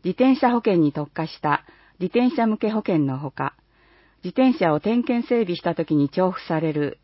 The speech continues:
ティーエスマーク付帯保険、また火災保険や自動車保険の特約として付帯できるものもあります。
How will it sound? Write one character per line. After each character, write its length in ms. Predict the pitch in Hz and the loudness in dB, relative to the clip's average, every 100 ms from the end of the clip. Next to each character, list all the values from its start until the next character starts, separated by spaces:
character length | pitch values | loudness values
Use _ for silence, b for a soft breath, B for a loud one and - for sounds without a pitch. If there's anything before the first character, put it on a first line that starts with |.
| _ | _
テ 100 | 220 | -2
ィ 120 | 240 | 2
ー 40 | 240 | 2
エ 40 | |
ス 120 | - | 2
マ 200 | 220 202 | 2 2
ー 40 | 160 | 2
ク 160 | 127 | -4
付 160 | 123 190 | -4 0
帯 160 | 190 180 | 0 0
保 100 | 175 | -6
険、 300 | 147 123 - _ b b b b b | -6 -6 -8 _ b b b b b
ま 140 | 151 151 | -6 -4
た 280 | 165 156 b b b - | -4 -4 b b b -16
火 100 | 190 | -2
災 240 | 247 247 | 2 2
保 100 | 247 | 0
険 300 | - 165 139 | 0 0 2
や 240 | 135 143 b b b b - | -2 -6 b b b b -8
自 120 | 180 | 0
動 160 | 254 254 | 0 2
車 160 | 247 | 0
保 60 | 233 | -2
険 220 | - 156 | 0 0
の 140 | 147 | 0
特 240 | 143 151 208 | -2 -4 -2
約 240 | 208 - | -2 -4
と 140 | 202 196 | -6 -8
し 120 | - | -4
て 160 | 180 | -4
付 200 | 180 - | -2 -2
帯 120 | 226 226 | 0 0
で 120 | 226 | 0
き 120 | 202 | 2
る 120 | 175 | 2
も 100 | 151 | 2
の 100 | 175 | 2
も 140 | 170 143 | 0 0
あ 80 | |
り 140 | 135 123 | -2 -4
ま 120 | |
す。 40 | 123 | -8